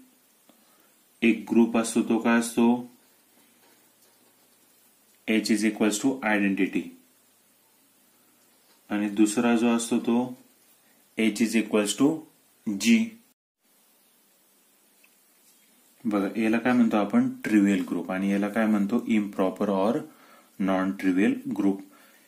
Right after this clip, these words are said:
हे तर obviously जी कडे असणारच आहे. मग जे जर समजा order of G जर काहीतरी एक number असेल, तर order of H किती होणार आहे? या केसमध्ये वन होणार आहे.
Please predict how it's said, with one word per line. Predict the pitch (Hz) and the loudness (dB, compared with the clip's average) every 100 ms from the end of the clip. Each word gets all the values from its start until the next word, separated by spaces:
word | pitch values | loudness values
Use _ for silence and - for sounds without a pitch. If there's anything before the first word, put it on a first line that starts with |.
| _ - | _ -2
हे | 117 | 0
तर | 113 - | 2 0
obviously | - 110 113 117 117 120 | 0 -2 4 2 4 2
जी | 104 107 110 | 4 4 2
कडे | 107 101 | 2 2
असणारच | 98 - 104 95 87 | 0 0 -2 -2 -4
आहे. | 95 | -4
मग | 98 98 | -2 -2
जे | 95 107 104 | 0 0 2
जर | 110 110 - | 0 -4 -6
समजा | - 113 113 117 120 120 - - - - - _ - _ _ _ - | -6 0 2 4 2 0 -10 -20 -20 -20 -20 _ -20 _ _ _ -4
order | 101 101 104 | -2 0 2
of | 107 101 98 | 0 -2 -2
G | 107 107 | 4 4
जर | 98 110 110 - - _ _ _ _ _ _ - | 4 0 -2 -6 -16 _ _ _ _ _ _ -6
काहीतरी | 104 101 117 - 113 | -4 0 0 0 -2
एक | - | 0
number | 107 104 107 104 | 2 2 2 2
असेल, | 98 - 90 - - _ _ - | 2 0 -4 -6 -16 _ _ -4
तर | 110 113 - - _ - | 0 0 -4 -18 _ -4
order | 110 120 | 0 2
of | 127 127 | 2 0
H | 123 120 - | -2 -2 -4
किती | 139 135 | 0 2
होणार | 123 123 | 2 2
आहे? | 120 127 - - _ _ _ _ _ _ _ - | 2 -2 -8 -20 _ _ _ _ _ _ _ -6
या | 110 | -2
केसमध्ये | 110 104 101 - 101 117 123 - - | 0 0 0 0 0 0 -2 -6 -8
वन | 107 104 | -2 0
होणार | 101 90 87 | 0 -2 -4
आहे. | 82 | -8